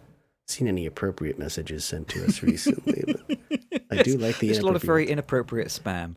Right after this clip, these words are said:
Speaker 1: Those are the good ones, yeah.
Speaker 2: <laughs>
Speaker 1: Uh, so this week we are talking about, um, a couple of films.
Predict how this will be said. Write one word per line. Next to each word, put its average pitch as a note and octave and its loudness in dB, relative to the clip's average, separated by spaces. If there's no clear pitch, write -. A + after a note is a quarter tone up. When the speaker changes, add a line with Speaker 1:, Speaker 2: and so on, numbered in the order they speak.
Speaker 1:
Those F#2+ -4
are G#2+ 2
the G#2 -2
good A#2+ 0
ones, F#2 -4
yeah. A#2 4
Speaker 2:
<laughs> - -4
Speaker 1:
Uh, C3+ 4
so C#3 4
this D3 0
week G3 4
we C#3 4
are B2+ 2
talking D3 2
about, B2 2
um, A2+ 0
a - -4
couple C#3 0
of - -10
films. C#3 2